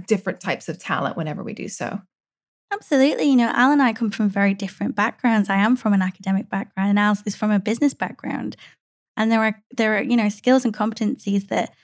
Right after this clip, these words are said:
Speaker 2: I can't come close to in terms of how Al thinks, about how creative he is, about how, you know, how he approaches problems and, and solutions. It's a completely different way of thinking with equal value,
Speaker 1: Mm-hmm.
Speaker 2: depending again on the role and the context of,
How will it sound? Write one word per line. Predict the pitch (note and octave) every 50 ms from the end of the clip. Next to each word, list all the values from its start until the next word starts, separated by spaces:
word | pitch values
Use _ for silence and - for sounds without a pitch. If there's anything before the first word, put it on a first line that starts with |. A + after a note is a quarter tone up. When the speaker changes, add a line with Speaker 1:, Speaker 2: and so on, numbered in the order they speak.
| _ _ _ _ _ -
Speaker 2:
I | A#3 C#4
can't | - - C4+ C4 B3 -
come | - A#3+ G#3+ G#3
close | - - - - B3+ F4 G4 - -
to | - - F#3+ F3 - - - - - - _ _ -
in | A3+ G#3+
terms | - - A3 G#3 G3
of | - -
how | - - - G3 F#3+ F#3+ F#3+ G3 F#3+ - - - - _ _ -
Al | G3+ G3+ G3
thinks, | G3 - - A#3 C4 D4 B3 - G3+ -
about | - F#3+ - F#3+ F3+
how | F#3+ G3 F#3+
creative | G3 - - G#3 G3+ G#3+ B3 - - C#4 C4
he | A3 F#3 E3+
is, | - G3
about | F#3 G3 G3 F#3+ -
how, | G3 G3+ G3 G3
you | F#3+ G3 - - - _ -
know, | G#3
how | F#3+ G#3 G#3
he | G#3+ G#3+ G3+ G#3 - - _ -
approaches | G3 - - A3 - - G#3+ G3
problems | - - A3+ C4 - A#3+ G#3 G3 F#3+ F#3
and, | G3 G3+ G#3 -
and | - G#3 G3
solutions. | - - F#3+ G3 G#3 A#3 C4+ - - G#3 G3 F#3+ F#3
It's | G3+ G#3 -
a | -
completely | F#3+ - A3 G#3+ G#3 - - C4+ C4+ - A#3+
different | - G#3+ G3 - G3+ G3+
way | G3+ G#3+ -
of | G3+
thinking | - - A#3+ C#4+ E4+ E4 - - G3 - - - G#3 - _ _ _ _ _ _ _
with | - A#3 G#3 G#3+
equal | - A3+ G3 - - - G3+ F#3+
value, | F#3 G3 F#3+ A3 B3+ C4 A3+ F3+ F3+ - - - A2+
Speaker 1:
Mm-hmm. | - - A#3 G#3 - - A3+
Speaker 2:
depending | A3+ A3 G#3 G#3 A3+ A#3 A#3 A#3 C4 B3+ B3
again | B3 - - G3+ F#3 F#3+ G3 G3 G#3 A3 -
on | - G#3 G3+
the | G3+
role | G3 F#3 F#3+ F#3+ F#3+ F#3+ G3 G3 G#3
and | - G#3 G3+
the | G3+
context | G3+ - F#3+ G3 G3 - G3 F#3+ - _ _ -
of, | G3 G3 F#3+ F#3+